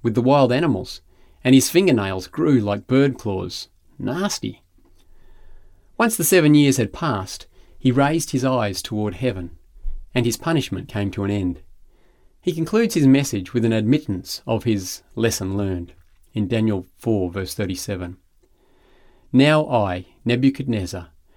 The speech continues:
praise and exalt and glorify the King of heaven, because everything he does is right, and all his ways are just, and those who walk in pride he is able to humble."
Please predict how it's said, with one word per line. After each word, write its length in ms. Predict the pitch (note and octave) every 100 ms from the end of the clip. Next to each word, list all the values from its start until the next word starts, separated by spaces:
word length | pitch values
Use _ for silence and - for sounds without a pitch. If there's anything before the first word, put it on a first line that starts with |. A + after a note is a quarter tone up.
| _ _ _
praise 560 | - C3+ C3+ C3 C3
and 160 | A2 F#2+
exalt 560 | F#2 F2+ B2+ B2 A#2 -
and 240 | G2 F#2+
glorify 640 | A2 A#2+ B2 B2 B2 A2+
the 100 | G2+
King 240 | - B2+ B2+
of 120 | B2
heaven, 400 | G#2+ F2+ E2+ D#2 - - - _ _ _ _
because 320 | C#3 C3+ D3
everything 480 | C#3+ D#3 F3+ D#3 G#2+
he 120 | F#2
does 300 | F#2 F#2+ F2+
is 160 | G#2+ F2+
right, 380 | G2 F#2 F2 - _ _ -
and 120 | A#2+
all 320 | D#3+ D#3 F#3
his 200 | C3+ G2+
ways 300 | F#2+ F#2 F2+
are 60 | F2+
just, 480 | - F2 - - _ _ _ _ _ -
and 180 | G#2
those 320 | A2 B2 C3 -
who 140 | A2
walk 300 | G#2 B2 A#2
in 140 | G#2+
pride 480 | G2+ D3+ A#2 F2+ D#2+ - _ _ _
he 300 | - A2 F2
is 140 | E2
able 240 | G2 F#2 F#2
to 140 | F#2
humble." 380 | F2 F#2 E2+